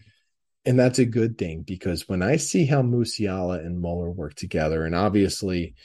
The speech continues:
you know, we didn't get a chance to see that in the Champions League this week because Muller was battling covid nineteen, or at least tested positive for it. Um, you know,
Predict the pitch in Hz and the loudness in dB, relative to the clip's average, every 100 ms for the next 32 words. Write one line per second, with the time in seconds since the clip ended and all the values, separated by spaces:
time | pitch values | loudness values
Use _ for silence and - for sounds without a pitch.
0 | _ _ _ 117 95 87 98 98 92 92 | _ _ _ -2 0 0 0 0 0 -2
1 | 85 - 101 90 - 82 - 90 90 87 | -4 -4 -4 -4 -4 -6 -4 -2 -2 -2
2 | 80 - 90 82 - 95 87 87 90 85 | -4 -8 -8 -8 -6 -4 -4 -4 -6 -4
3 | 87 82 82 80 - 85 82 _ 87 78 | -6 -6 -6 -8 -4 -4 -6 _ -10 -8
4 | 87 78 76 76 82 69 - - _ - | -6 -6 -6 -8 -10 -14 -16 -20 _ -20
5 | - 85 82 82 78 76 85 80 78 80 | -2 2 2 0 -6 -6 -4 -4 -4 -4
6 | 78 - 117 95 85 - _ - _ 127 | -6 -8 -6 -6 -8 -12 _ -20 _ 2
7 | 110 90 95 - 92 80 73 71 - 101 | 2 2 -2 -4 -6 -6 -6 -8 -4 -2
8 | 90 80 71 - 78 69 67 - _ _ | -2 -2 -8 -8 -6 -4 -4 -8 _ _
9 | _ _ _ - 82 78 78 78 78 87 | _ _ _ -8 -4 -2 -4 -6 -10 -14
10 | _ _ _ _ _ _ _ - 104 82 | _ _ _ _ _ _ _ -2 -2 0
11 | 76 | -4